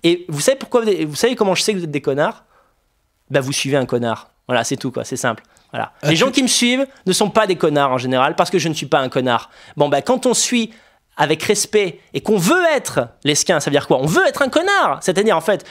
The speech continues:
Speaker 1: ce que vous voulez, c'est à soixante-dix ans, être ce connard, comme ça, qui est là en mode, « Écoutez, euh, sucez mon pénis. » Écoutez, je veux dire, tout de même, c'est, c'est mon pénis, tout de même. Euh, excusez-moi, euh, j'ai, j'ai, j'ai une production, j'ai, et cetera.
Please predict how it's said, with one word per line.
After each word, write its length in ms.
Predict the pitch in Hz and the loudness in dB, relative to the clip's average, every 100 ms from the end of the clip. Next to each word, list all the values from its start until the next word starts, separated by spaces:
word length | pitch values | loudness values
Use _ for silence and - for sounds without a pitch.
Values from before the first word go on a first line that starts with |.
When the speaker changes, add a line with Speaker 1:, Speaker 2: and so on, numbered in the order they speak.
| - | -10
Speaker 1:
ce 100 | - | -2
que 80 | 269 | 0
vous 160 | 226 | 2
voulez, 380 | 202 185 202 349 | 2 4 4 2
c'est 120 | - | 2
à 60 | 170 | 2
soixante-dix 540 | - 180 175 143 131 | 2 0 0 -2 0
ans, 200 | 165 339 - - - | 2 2 -2 -6 -2
être 120 | 160 | 2
ce 120 | - | 2
connard, 760 | 180 - 202 160 156 - - - - - | 0 0 2 2 2 0 -4 -16 -16 -4
comme 140 | 147 | -2
ça, 360 | 135 190 277 359 - - | 0 2 2 -2 -8 -4
qui 100 | 175 | 0
est 60 | |
là 100 | 160 | 2
en 40 | - | 2
mode, « 120 | 147 135 | 0 -2
Écoutez, 440 | - 180 123 - - - - - 123 | -2 -2 -2 -4 -14 -20 -20 -20 -16
euh, 40 | 120 - _ _ _ _ _ _ _ | -16 -18 _ _ _ _ _ _ _
sucez 320 | - 160 - | -8 -4 -2
mon 120 | 160 | -2
pénis. » 360 | - 214 330 - | -2 -2 -2 -4
Écoutez, 240 | 135 220 | -4 -4
je 80 | 147 | -4
veux 80 | 151 | -2
dire, 180 | 175 151 - - | 0 -2 -4 -6
tout 60 | - | 0
de 80 | |
même, 140 | 254 240 | 0 0
c'est, 100 | 156 | -2
c'est 680 | 339 - - _ _ _ | -4 -8 -20 _ _ _
mon 80 | 143 | -6
pénis, 380 | 131 320 370 - | 0 2 2 -2
tout 80 | 175 | 0
de 40 | |
même. 160 | 277 226 | 0 2
Euh, 280 | 139 143 135 | 0 0 -2
excusez-moi, 360 | - 190 269 | 0 0 2
euh, 360 | 147 139 139 131 | 2 0 -2 -4
j'ai, 220 | 131 131 | -2 -2
j'ai, 160 | 120 131 | -2 -2
j'ai 60 | 127 | -4
une 80 | |
production, 640 | 127 135 135 - 320 349 330 | -4 -2 0 0 2 2 0
j'ai, 220 | 190 170 | 0 0
et 60 | 135 | -2
cetera. 220 | 202 | -2